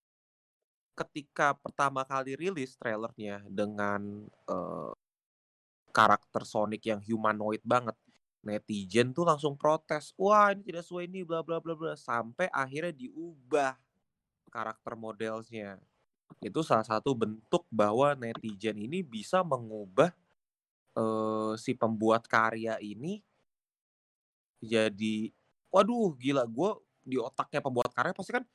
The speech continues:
"Ini nih keren," gitu. Buat gua, gua pengen bikin sesuatu Sonic yang, karakter Sonic yang berbeda gitu. Gua pengen bikinnya humanoid gitu. Menurut gua ini karakternya si Ame-, American style banget gitu. Sonic kan dari Jepang ya gitu.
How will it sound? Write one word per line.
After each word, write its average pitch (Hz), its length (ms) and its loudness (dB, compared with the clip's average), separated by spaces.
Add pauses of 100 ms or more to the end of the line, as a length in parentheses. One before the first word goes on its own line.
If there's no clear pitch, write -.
(300)
"Ini 117 200 -2
nih 185 180 -4
keren," 180 480 2
gitu. 117 260 -10
Buat 107 400 -4
gua, 127 520 -2
gua 107 220 -10
pengen 113 300 -8
bikin 101 240 -20
sesuatu 107 600 -6
Sonic 110 440 -10
yang, 101 200 -12 (440)
karakter 107 340 -6
Sonic 110 280 -6
yang 117 100 -4
berbeda 113 560 4
gitu. 98 180 -10 (600)
Gua - 180 -6
pengen 117 240 -2
bikinnya 123 320 -4
humanoid 117 600 0
gitu. - 240 -14 (240)
Menurut 95 200 -8
gua 127 140 2
ini 156 80 0
karakternya 113 640 2
si - 160 -12
Ame-, 107 340 -2
American 113 560 0
style 113 400 0
banget 160 380 -2
gitu. 98 200 -18 (920)
Sonic 107 280 -10
kan 143 100 -2
dari 104 180 -2
Jepang 104 340 -4
ya 92 120 -16
gitu. 95 200 -16